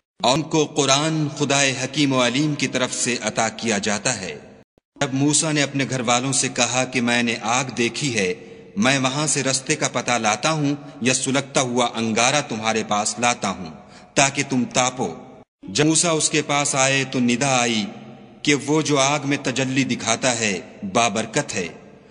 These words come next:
اور وہ جو آگ کے ارد گرد ہے، اور خدا جو تمام عالم کا پروردگار ہے، پاک ہے۔ اے موسیٰ، میں ہی خدائے غالب و دانا ہوں۔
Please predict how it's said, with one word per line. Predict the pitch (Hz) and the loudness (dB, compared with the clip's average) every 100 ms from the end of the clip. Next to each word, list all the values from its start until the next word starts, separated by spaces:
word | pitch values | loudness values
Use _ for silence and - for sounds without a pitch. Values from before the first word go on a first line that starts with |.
| - | -4
اور | 120 135 | 0 2
وہ | 131 160 | 2 0
جو | 143 | 2
آگ | 143 131 151 - | 2 2 2 -2
کے | - | -2
ارد | 147 151 156 127 117 | 0 0 0 -2 0
گرد | 147 147 | 0 0
ہے، | 135 110 92 - - - - | 0 0 0 -8 -20 -20 -14
اور | - 110 123 | -2 0 0
خدا | 110 123 117 135 | -2 -2 2 2
جو | 131 117 | 0 -2
تمام | 120 123 131 120 113 107 | 0 2 2 0 -4 -2
عالم | 120 131 147 | 0 2 0
کا | 127 | 0
پروردگار | 113 120 107 104 104 107 123 | -2 -2 -4 -4 -2 0 0
ہے، | 117 110 107 90 - - - | 0 -2 -4 -4 -12 -20 -2
پاک | 107 120 135 - | 0 0 -2 -8
ہے۔ | 104 76 - - - _ _ - | -10 -10 -14 -20 -20 _ _ 0
اے | 117 | 2
موسیٰ، | 147 151 170 160 156 | 4 2 2 2 2
میں | 123 127 147 | 0 0 0
ہی | 147 143 131 | 2 0 0
خدائے | 131 135 131 127 | -2 0 2 0
غالب | 107 123 123 117 | 2 2 2 0
و | 117 | -2
دانا | 107 107 120 131 | 0 0 0 -2
ہوں۔ | 113 | -2